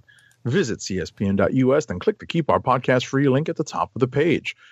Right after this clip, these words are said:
From there, scroll down and click on the Amazon link to shop. Purchase items from Amazon as you normally would, whether it's books, music, electronics, jewelry, apparel, or Marvel Legends. For every purchase made on Amazon through our link,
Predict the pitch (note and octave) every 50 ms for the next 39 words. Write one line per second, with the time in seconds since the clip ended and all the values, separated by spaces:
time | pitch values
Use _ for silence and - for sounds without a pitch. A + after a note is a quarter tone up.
0 | - _ _ _ - - D#3 D3+ D3+ E3 F#3 F#3+ - - G3 F3+ D#3+ C3 - D3
1 | F#3 G3 E3 C#3+ B2 - E3 - E3 E3 D#3+ D#3+ E3 F3 F3 D#3+ C#3+ C#3+ C#3 C#3+
2 | C3+ C#3+ E3 F3+ - D#3 C3+ - - D#2+ - - _ _ _ _ _ _ _ _
3 | _ _ _ - - F3 E3+ F3 D3+ D#3 D3+ D#3+ D#3+ D3+ C#3 - C3 C3+ D3+ D#3+
4 | D#3 C#3+ D3+ D3+ D#3 D#3 C#3+ D#3 D3+ D3 D3 D#3 E3 E3+ F3 D#3 D3 D#3 E3 D#3
5 | C#3+ C#3 D3 D#3+ C#3 - - F#2+ G#2 A2+ A2+ - - - G2 G2+ G#2 G2+ A2+ A#2
6 | A#2 - - - G2+ G2+ - - - A2+ G#2+ A2+ A#2+ B2 A#2 - - - - A#2
7 | A2 A#2 B2 B2 A2 A#2+ - - G2 G#2 A#2+ C#3+ - - C#3 D#3+ C#3 A2 F#2 E2+
8 | E2 F#2 G2+ B2 C3 C3 C#3 D#3+ D#3+ D#3 C3+ G2+ C#2+ B1+ G#1+ - - _ _ _
9 | _ _ _ _ _ - - E3+ F3+ G#3 F#3+ - - G3+ F3+ F3+ D3 - E3+ F3
10 | D#3+ D#3 D#3 E3 E3+ E3 D3 D3 C3+ B2+ B2+ - C#3+ D#3 - - D3+ F#3+ F#3 C3
11 | F#2+ - - A1 -